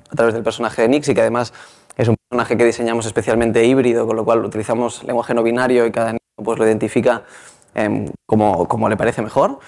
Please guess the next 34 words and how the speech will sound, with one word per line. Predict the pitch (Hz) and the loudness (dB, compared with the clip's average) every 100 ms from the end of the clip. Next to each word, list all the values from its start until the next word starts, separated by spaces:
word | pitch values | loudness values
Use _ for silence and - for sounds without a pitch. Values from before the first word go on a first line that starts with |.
| - - _ _ | -20 -20 _ _
Y | 135 | -2
después | 127 160 | 0 0
queríamos | 151 170 170 175 - - | 2 2 2 -2 -6 -6
meter | 127 123 156 143 | -2 2 0 0
imágenes | 139 135 151 - | -2 -2 -4 -4
trescientos | 123 117 139 139 | -4 0 0 0
sesenta | 139 151 143 156 | -2 -2 0 0
de | 127 | 0
entornos | 110 131 139 131 | 0 0 0 0
reales | 127 147 | 0 0
para | - 117 | -2 -2
que | 110 | -2
pudiéramos | 113 117 139 139 | 0 0 0 -2
tener | 127 131 | -2 -2
ese | 127 127 | -2 0
realismo | 117 113 127 131 123 | 0 0 -2 -2 0
del | 110 | 0
espacio | 110 - 139 135 | -2 -4 -2 -2
real | 123 127 151 | 0 0 -2
y | - | -4
para | 110 107 | -2 -2
poder | 113 120 120 | 0 -2 -2
poner | 123 127 | -4 -4
también | 120 117 131 143 - - - | -4 -4 -4 -6 -14 -20 -8
a | |
profesionales | 123 110 110 117 117 127 | -4 -4 -2 -2 0 0
de | 120 | 2
verdad | 117 120 | 2 0
que | 131 | -4
salieran | - 110 110 117 113 | -6 -4 -2 -2 -4
en, | 110 - | -6 -10
en | - | -10
las | 110 135 | -10 -10
experiencias. | - - 73 - - - | -8 -6 -6 -8 -10 -12